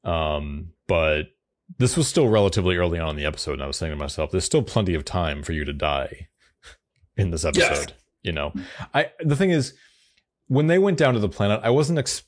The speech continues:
Speaker 1: I kind of was not expecting Pike to find her dead. I felt like she deserves a lot more than that, than just some sort of off-screen death.
Speaker 2: That's true. That's true.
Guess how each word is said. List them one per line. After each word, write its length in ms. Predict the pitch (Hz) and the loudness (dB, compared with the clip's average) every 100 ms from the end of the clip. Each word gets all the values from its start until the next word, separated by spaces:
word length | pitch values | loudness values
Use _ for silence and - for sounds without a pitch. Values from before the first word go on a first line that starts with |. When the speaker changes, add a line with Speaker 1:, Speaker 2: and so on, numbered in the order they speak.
| - | -2
Speaker 1:
I 100 | - | -2
kind 300 | - 151 160 | 2 2 2
of 80 | 127 | 2
was 140 | 110 | 0
not 160 | 113 101 | 0 0
expecting 640 | - - 98 90 92 87 | -2 -2 -2 0 -2 -4
Pike 300 | - 90 85 | -2 -2 -2
to 100 | 87 | -4
find 280 | - 87 85 | -4 -4 -4
her 60 | |
dead. 240 | 80 87 85 | -2 0 0
I 60 | |
felt 280 | 78 - 90 | 0 0 0
like 240 | 90 85 82 | 0 -2 -2
she 160 | - | -4
deserves 340 | 92 90 90 85 | -2 0 0 0
a 20 | |
lot 180 | 82 82 | -2 -2
more 140 | 85 | -4
than 100 | 85 | -4
that, 140 | 87 80 | -2 -4
than 120 | 82 | -4
just 160 | 82 - | -4 -4
some 160 | 85 | -6
sort 180 | 78 87 | -4 -4
of 140 | 73 69 - - | -4 -8 -18 -4
off-screen 840 | 90 82 - - 85 80 80 85 - _ _ | -2 -2 -4 -6 -6 -6 -6 -8 -12 _ _
death. 420 | 85 85 - - _ _ _ - | -2 -2 -6 -16 _ _ _ -4
Speaker 2:
That's 220 | 190 - | -4 -2
true. 180 | 139 - | -2 -2
That's 240 | 135 143 | -2 -2
true. 240 | - 101 | -4 -6